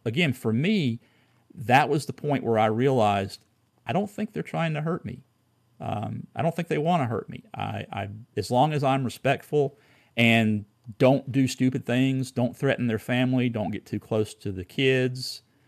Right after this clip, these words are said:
um, they really, they'll leave me alone.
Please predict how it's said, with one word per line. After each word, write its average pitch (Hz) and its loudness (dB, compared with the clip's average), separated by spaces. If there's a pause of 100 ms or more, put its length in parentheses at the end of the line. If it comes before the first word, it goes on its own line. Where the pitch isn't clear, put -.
(360)
um, 107 -2 (1040)
they 156 4
really, 269 0
they'll 240 0
leave 269 0
me 247 4
alone. 175 0